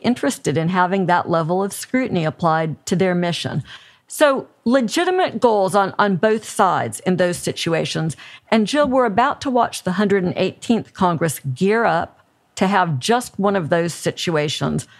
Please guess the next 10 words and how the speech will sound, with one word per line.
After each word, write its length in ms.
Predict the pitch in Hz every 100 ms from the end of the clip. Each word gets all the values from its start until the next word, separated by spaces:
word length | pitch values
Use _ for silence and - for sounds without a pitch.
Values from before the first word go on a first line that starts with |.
| - - -
because 360 | - 226 175 - _
Congress 500 | - 269 269 302 294
has 220 | 202 170 -
indicated 580 | 220 240 240 233 208 180
that 140 | 175
they 100 | 175
want 200 | 175 180
to 120 | 185 -
conduct 460 | 156 139 196 -
investigations. 1000 | 247 220 - - 226 170 156 - 208 247